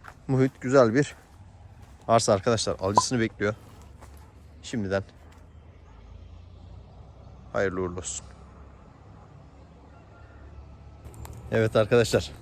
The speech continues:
tanıtım videomuzu izlediniz. Gerçekten çok güzel martılar saldırdı bu arada drone'a. İkinci günden drone'u <laughs> kaybediyorduk ama kurtardık.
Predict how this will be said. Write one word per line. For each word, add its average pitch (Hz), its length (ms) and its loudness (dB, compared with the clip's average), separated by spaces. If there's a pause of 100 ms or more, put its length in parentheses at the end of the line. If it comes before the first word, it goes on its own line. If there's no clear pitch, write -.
(140)
tanıtım 104 380 -4
videomuzu 98 420 -2
izlediniz. 101 540 -2
Gerçekten 95 500 -6
çok 101 240 -4 (120)
güzel 95 220 -6 (320)
martılar 98 420 0
saldırdı 90 520 -2
bu 90 100 -2
arada 87 300 -2
drone'a. 92 300 -4 (500)
İkinci 107 340 -2
günden 98 280 0 (520)
drone'u 98 420 0 (340)
<laughs> - 340 -18
kaybediyorduk 95 840 -2 (120)
ama 104 300 -2 (100)
kurtardık. 90 640 -2